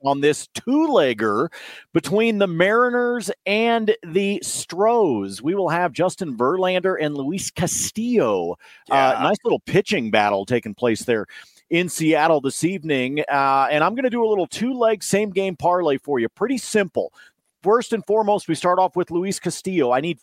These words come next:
Speaker 1: five strikeouts out of Mister Castillo. Reason why? He's had at least five Ks in twenty-six of thirty-one starts this season, including all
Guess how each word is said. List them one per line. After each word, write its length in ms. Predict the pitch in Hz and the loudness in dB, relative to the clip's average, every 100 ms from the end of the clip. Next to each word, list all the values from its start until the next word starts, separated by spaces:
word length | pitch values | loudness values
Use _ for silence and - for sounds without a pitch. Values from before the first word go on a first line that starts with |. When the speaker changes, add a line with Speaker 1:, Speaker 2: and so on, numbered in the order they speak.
| - | 0
Speaker 1:
five 640 | 175 185 196 196 196 196 170 | 2 4 4 4 4 2 -2
strikeouts 960 | - - 175 170 - 160 127 101 - - - - _ | -4 -8 0 0 2 2 2 0 -10 -14 -16 -20 _
out 140 | 156 170 | 2 2
of 80 | 147 | 2
Mister 320 | 180 - 170 | -2 -2 -4
Castillo. 680 | - 165 - 180 196 143 113 | -2 -2 -2 -4 0 2 2
Reason 460 | 113 208 196 196 | 0 -2 -2 -2
why? 460 | 160 175 190 214 208 - - _ | 0 2 4 2 0 -4 -20 _
He's 300 | - 220 190 | -2 0 0
had 320 | 160 214 233 | 0 2 4
at 120 | 196 - | 2 0
least 400 | 160 254 262 - | 0 2 0 -2
five 380 | - 208 214 202 | 2 4 4 0
Ks 540 | - 190 175 151 151 - - - - | 0 0 2 0 -2 -6 -20 -16 -4
in 320 | 202 202 185 | 0 0 -4
twenty-six 1400 | - - 202 240 262 269 277 - - - 220 220 - - - | -12 -8 0 0 0 0 2 0 -2 2 2 2 -4 -6 2
of 220 | 202 - _ | 2 2 _
thirty-one 760 | 214 208 202 202 185 190 185 185 | 2 2 2 -2 -2 0 0 -2
starts 560 | - - 185 196 - - | -4 2 2 2 -6 -2
this 260 | 180 160 | -2 -2
season, 460 | - 196 196 170 165 | -4 -4 0 0 -2
including 920 | 196 202 190 180 - 240 269 220 196 185 - _ 214 | 0 0 -2 -8 -6 -2 0 0 0 -4 -12 _ 4
all 720 | 214 233 240 247 240 247 | 6 8 8 8 6 4